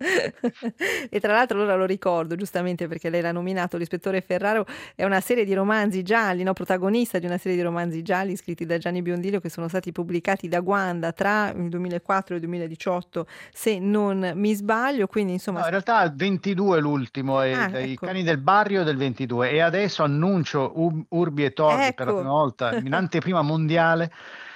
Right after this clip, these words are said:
Speaker 2: che il ventinove settembre uscirà il nuovo, il nuovo Ispettore Ferraro, insomma, il nuovo
Speaker 1: Ah.
Speaker 2: libro, il nuovo romanzo dell'Ispettore
Speaker 1: E
Speaker 2: Ferraro.
Speaker 1: allora, eh, giustamente l'ha mandato in vacanza. Una pausa ci vuole prima dell'uscita
Speaker 2: Eh,
Speaker 1: della nuova
Speaker 2: poveretto, dai.
Speaker 1: puntata. Eh,
Speaker 2: Anche
Speaker 1: sì.
Speaker 2: perché sarà un'indagine complicatissima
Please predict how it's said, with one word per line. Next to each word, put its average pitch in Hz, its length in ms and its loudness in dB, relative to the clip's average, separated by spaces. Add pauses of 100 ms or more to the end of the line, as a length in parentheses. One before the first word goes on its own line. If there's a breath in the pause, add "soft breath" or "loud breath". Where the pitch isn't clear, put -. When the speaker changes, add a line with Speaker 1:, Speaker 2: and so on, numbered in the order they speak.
(340 loud breath)
Speaker 2:
che 175 120 0
il 151 220 2
ventinove 190 460 4
settembre 185 540 2
uscirà 143 340 4
il 175 80 4
nuovo, 143 680 4
il 120 40 0
nuovo 123 240 2
Ispettore 127 400 -2
Ferraro, 127 540 2
insomma, 101 560 -10
il 104 80 -12
nuovo 131 220 -4
Speaker 1:
Ah. 139 40 -2
Speaker 2:
libro, 131 240 -6
il 139 60 -4
nuovo 127 180 -2
romanzo 127 520 -2
dell'Ispettore 117 580 -6
Speaker 1:
E - 20 -2
Speaker 2:
Ferraro. 101 480 -6
Speaker 1:
allora, 190 880 0
eh, 165 60 -6
giustamente 202 640 -2
l'ha 190 80 -2
mandato 175 300 -6
in 175 80 -6
vacanza. 170 640 -6
Una 180 260 -2
pausa 214 300 0
ci - 120 -8
vuole 190 360 0
prima 170 260 -6
dell'uscita 165 320 -4
Speaker 2:
Eh, 170 100 -2
Speaker 1:
della 123 220 -2 (120)
nuova 170 140 -2
Speaker 2:
poveretto, 113 120 -10
dai. 113 360 -4
Speaker 1:
puntata. 185 240 -8
Eh, - 80 -6
Speaker 2:
Anche 175 200 -4
Speaker 1:
sì. - 40 0
Speaker 2:
perché 151 300 0
sarà 143 240 0
un'indagine 139 500 0
complicatissima 110 920 -8